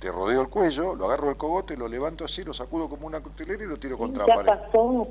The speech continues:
Speaker 2: aparte ya estás grande, ellos son viejos, ya está, ellos no te van a, si no te quieren, no te quieren.
Speaker 1: Aga-, arreglame,
Speaker 2: Está bien.
Speaker 1: sería, sería, está bien, eh, vamos a hacer una cosa, mira, yo, eh,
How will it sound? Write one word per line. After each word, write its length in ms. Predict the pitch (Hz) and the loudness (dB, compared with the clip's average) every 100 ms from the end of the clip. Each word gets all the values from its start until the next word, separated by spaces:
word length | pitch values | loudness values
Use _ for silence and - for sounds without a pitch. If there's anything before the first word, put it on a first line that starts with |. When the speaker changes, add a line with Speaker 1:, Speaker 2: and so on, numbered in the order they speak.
| - - - - | -8 -16 0 2
Speaker 2:
aparte 420 | - 226 226 185 | 8 6 8 6
ya 100 | 190 | 4
estás 300 | - 190 165 | 4 2 6
grande, 460 | 180 214 214 196 | 8 8 6 2
ellos 200 | 180 196 - | 2 2 4
son 240 | 180 175 | 4 4
viejos, 640 | 170 196 214 196 - 165 160 | 6 10 10 8 2 -2 0
ya 60 | 175 | -2
está, 300 | - 214 196 | 4 4 6
ellos 180 | 180 | 4
no 120 | 170 170 | 2 4
te 100 | - | 6
van 180 | 175 175 | 6 8
a, 80 | 156 - - - - - - | 6 4 -12 -16 -16 -14 -6
si 60 | 170 | 0
no 120 | 190 | 4
te 140 | 208 208 | 6 6
quieren, 280 | 220 214 170 | 6 4 2
no 100 | 170 | 2
te 140 | 160 | 2
quieren. 440 | - 233 202 165 160 - - | 6 6 6 4 -4 -6 0
Speaker 1:
Aga-, 340 | 123 131 131 | 4 6 8
arreglame, 560 | 143 160 240 320 185 - | 8 8 10 10 10 6
Speaker 2:
Está 220 | - 220 | 6 6
bien. 120 | 220 | 6
Speaker 1:
sería, 560 | - - 180 160 - - | 8 10 12 10 8 -4
sería, 440 | - 151 165 139 - - | 0 6 8 6 4 2
está 160 | 202 | 6
bien, 360 | 247 302 180 143 | 6 6 2 0
eh, 160 | 107 - - | -12 -12 -8
vamos 260 | - 208 | 0 2
a 20 | 254 | 2
hacer 140 | 196 | 0
una 100 | 185 | 0
cosa, 220 | 139 107 | 0 0
mira, 200 | 117 131 | 0 -2
yo, 160 | 117 | 0
eh, 40 | 175 | -4